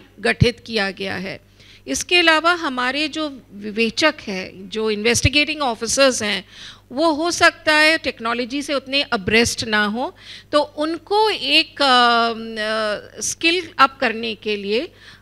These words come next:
साइबर, अ, क्राइम का जो वर्टिकल है, उसके द्वारा सभी जनपदों के विवेचकों को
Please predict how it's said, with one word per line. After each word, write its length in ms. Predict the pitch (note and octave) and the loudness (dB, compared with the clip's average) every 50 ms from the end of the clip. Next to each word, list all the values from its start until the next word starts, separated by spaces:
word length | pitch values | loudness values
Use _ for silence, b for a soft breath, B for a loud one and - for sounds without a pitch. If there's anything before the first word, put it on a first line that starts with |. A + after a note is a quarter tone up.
| B B _ - - | B B _ -14 -10
साइबर, 800 | - - - - C4 B3 A#3+ C4 C#4+ C4 C#4 F4 F4+ F4+ F#4 | -8 -8 -2 2 2 4 4 2 0 0 2 4 4 4 2
अ, 680 | F4+ F4 D#4+ C#4+ C4+ C4+ C4 C4 C4 B3+ B3+ B3+ B3+ A#3+ - - | 2 2 2 2 2 2 0 0 0 0 0 -2 -2 -4 -6 -4
क्राइम 520 | - C4 A#3+ A#3+ B3 C4 C#4 D4 D4 D4 C#4+ | 0 2 4 4 4 2 0 -4 -6 -8 -10
का 380 | - - - - C4 B3+ B3+ | -12 -14 -6 0 2 2 2
जो 360 | B3+ - C4 C4+ C4+ C4+ C4+ A#3+ | 2 0 -2 0 0 0 0 0
वर्टिकल 560 | G3 G#3+ G#3 G3+ - B3+ - - E4 D#4+ C#4+ | 0 -2 -2 0 -2 -4 -4 -4 -4 -4 -4
है, 280 | B3+ A#3+ A3 G#3 B3 - B B B B B B | -4 -4 -4 -6 -6 -10 B B B B B B
उसके 420 | C4 C4 - - - F4 F4 E4+ | -2 0 0 0 0 0 0 0
द्वारा 440 | C#4+ A#3+ A3 A#3 A#3 A#3+ B3 C#4+ D#4 | 0 -2 -2 0 2 2 2 0 0
सभी 540 | C#4+ - - - D4 C#4 B3 D4+ F4+ G#4 G4 | -2 -4 -4 -4 -2 -2 0 2 2 2 2
जनपदों 640 | C#4 B3 C4 A#3+ A#3 A3+ A#3+ A#3+ G#3+ A#3 A#3+ B3 | 2 0 -2 -2 -2 -6 -8 -6 -4 -4 -4 -4
के 220 | B3 - C4+ B3+ B3+ | -6 -6 -8 -8 -6
विवेचकों 720 | A3+ A3 G#3 G#3 G#3+ G3+ - - A3 - - C4 C4 B3 | -6 -6 -6 -4 -6 -6 -6 -8 -10 -8 -6 -4 -4 -6
को 320 | - - A3 A3 C4 E4 | -6 -6 -4 -2 -2 -4